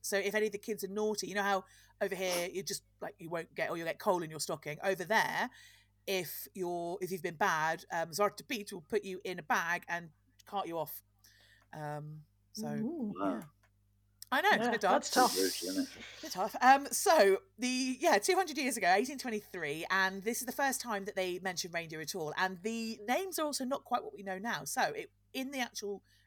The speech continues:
Speaker 1: original text, it's now Dasher, now Dancer, now Prancer and Vixen, on Comet, on Cupid, on Donder and Blixen.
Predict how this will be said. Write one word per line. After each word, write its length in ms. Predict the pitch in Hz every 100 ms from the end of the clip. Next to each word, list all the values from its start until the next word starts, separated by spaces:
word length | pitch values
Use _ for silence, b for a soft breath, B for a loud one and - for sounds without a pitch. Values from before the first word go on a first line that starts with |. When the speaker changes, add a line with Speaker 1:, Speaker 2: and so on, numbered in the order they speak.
| -
Speaker 1:
original 280 | - 190 -
text, 300 | 160 - -
it's 160 | -
now 220 | 185 254
Dasher, 500 | 247 320 302 240 156 b b b
now 180 | 180 208
Dancer, 540 | 151 208 220 - 180
now 140 | 165 202
Prancer 580 | - - 233 294 - 240
and 140 | 220
Vixen, 480 | 226 - - 156 147 b b b
on 220 | 208 233
Comet, 460 | 214 - 294 320 -
on 180 | 226 226
Cupid, 500 | - 254 262 269 269 - _ _ -
on 300 | 240 240 196 -
Donder 460 | 247 311 311 320 -
and 220 | 247 247 190
Blixen. 640 | 247 - - - 139 143